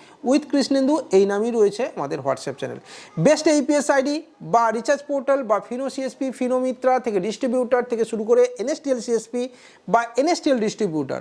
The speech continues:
সব কিছুই কিন্তু এখন বিগ ডিসকাউন্ট অফার চলছে। চাইলে আপনি নিতে পারেন, সাথে বেস্ট আইআরসিটিসি বা অন্য যে কোনো পোর্টালও আপনি নিতে পারেন। ঠিক আছে, তো সময় নষ্ট না করে আমাদের টিমের সাথে কথা বলতে ভুলবেন না। তাহলে চলুন আর দেরি না করে স্ক্রিন রেকর্ডে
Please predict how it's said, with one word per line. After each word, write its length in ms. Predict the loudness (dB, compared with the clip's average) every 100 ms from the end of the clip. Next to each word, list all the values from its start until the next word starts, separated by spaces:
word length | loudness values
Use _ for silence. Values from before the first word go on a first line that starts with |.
| -10
সব 220 | -2 -2 0
কিছুই 260 | -4 -2
কিন্তু 260 | -2 0 0
এখন 500 | 0 -2 -2 -6 -2
বিগ 320 | 0 2 0
ডিসকাউন্ট 580 | -2 -4 0 2 2 -2 -2
অফার 300 | -2 2 0
চলছে। 380 | 0 -6 -8 -10 -14 -20 _ -2
চাইলে 400 | 0 2 0 0 -4
আপনি 220 | -6 -4
নিতে 200 | -4 -2
পারেন, 240 | -2 -4
সাথে 280 | -6 -6 -6
বেস্ট 320 | 2 2 2 -2
আইআরসিটিসি 720 | 0 0 -2 -4 -4 -4 -6 -8 -16 0
বা 120 | 0
অন্য 440 | 2 -2 0 -2
যে 120 | 0 0
কোনো 220 | 2 0
পোর্টালও 440 | 0 0 2 0
আপনি 200 | -2 -4
নিতে 200 | -6 -4
পারেন। 240 | -4 -6 -10 -18 -20 -8 0
ঠিক 140 | 2
আছে, 220 | 2 0
তো 240 | -6 -6 -6
সময় 300 | -2 0 0
নষ্ট 200 | -2 -2
না 160 | -2
করে 240 | 0 -2 -2
আমাদের 240 | -6 -6 -6
টিমের 200 | -6 -6
সাথে 280 | -6 -8 -8 -10 -2
কথা 220 | -2 0
বলতে 280 | -4 -6 -8
ভুলবেন 400 | -4 -2 0 -2
না। 140 | -6 -16 -6 2
তাহলে 180 | 2
চলুন 320 | 4 2 2 -2 -4
আর 140 | -2 0
দেরি 220 | 0 -2 0
না 140 | -2
করে 300 | 0 -2 -4
স্ক্রিন 460 | -14 _ -6 -4 -2
রেকর্ডে 400 | 2 2 2